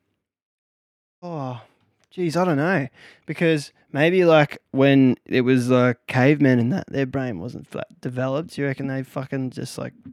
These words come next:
they would just kill each other and shit? <coughs> I think peaceful as in there wouldn't be as many,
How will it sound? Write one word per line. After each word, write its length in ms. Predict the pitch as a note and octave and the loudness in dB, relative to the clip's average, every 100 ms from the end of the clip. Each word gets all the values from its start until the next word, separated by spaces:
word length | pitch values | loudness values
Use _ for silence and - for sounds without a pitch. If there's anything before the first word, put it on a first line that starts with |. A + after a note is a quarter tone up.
| _ - - C#3+ | _ -20 -12 0
they 120 | C#3+ | 2
would 160 | C3+ | 2
just 340 | C3 C3 - _ | 0 -4 -4 _
kill 220 | - C3+ | -2 2
each 200 | D3 - | 2 2
other 240 | C#3+ D#3+ D#3+ | 0 2 0
and 100 | D#3 | -2
shit? 300 | - G#3 B3 _ | -2 -2 -4 _
<coughs> 160 | _ _ | _ _
I 1300 | - - A#2 D4 - C3+ D3+ - - _ - - D3+ | -8 -8 -10 -14 -16 -12 -12 -14 -20 _ -20 -8 -2
think 260 | G#3 A3 - | 0 0 2
peaceful 500 | F3 F3 - E3+ D#3 | 2 2 2 4 4
as 180 | B2+ | 4
in 220 | C#3+ C#3+ C3+ | 4 4 4
there 160 | B2+ | 4
wouldn't 260 | C3+ D3+ C3 | 4 2 2
be 160 | C3+ B2+ | 2 2
as 160 | B2 | 0
many, 460 | C3 C3+ C3 B2 | 0 2 0 -2